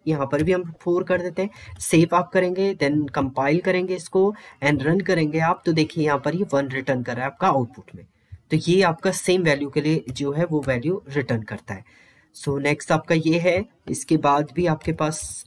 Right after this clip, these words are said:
other, अ, रिलेशन ऑपरेटर हैं, तो हम लोग चेक करते हैं उसको। Now, नेक्स्ट रिलेशन ऑपरेटर हम लोग चेक करेंगे सी आउट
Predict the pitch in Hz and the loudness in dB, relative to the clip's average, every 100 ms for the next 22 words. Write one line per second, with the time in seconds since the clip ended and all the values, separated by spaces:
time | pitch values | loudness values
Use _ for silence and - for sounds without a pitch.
0 | - 123 131 147 156 - _ - 127 120 | -10 -2 0 0 -4 -8 _ -8 -4 -2
1 | 117 117 117 - _ _ - 147 156 170 | -4 -6 -10 -16 _ _ -2 0 0 0
2 | 151 151 151 160 135 151 190 _ _ _ | 0 0 -2 -2 -2 -2 -4 _ _ _
3 | 131 127 127 - 143 - - 156 156 - | -4 -4 -6 -6 -2 -2 -2 -2 -4 -4
4 | 175 233 - _ _ - - _ _ _ | -6 -6 -16 _ _ -20 -20 _ _ _
5 | _ _ _ _ _ _ _ _ _ _ | _ _ _ _ _ _ _ _ _ _
6 | _ _ _ _ - 165 160 147 185 - | _ _ _ _ 0 4 4 4 0 0
7 | 214 214 202 - 214 196 190 202 185 190 | 0 4 2 2 0 2 2 2 0 0
8 | 185 - 185 175 165 170 202 - - 156 | 0 0 -2 0 0 0 -2 -4 0 2
9 | 147 180 | 2 -2